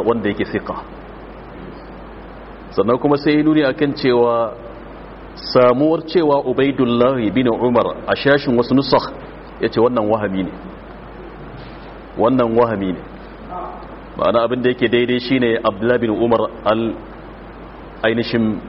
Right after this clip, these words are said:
Mukabbar, lal Musaghar. An gane?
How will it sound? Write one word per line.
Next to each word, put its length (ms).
Mukabbar, 640
lal 180
Musaghar. 520
An 120
gane? 280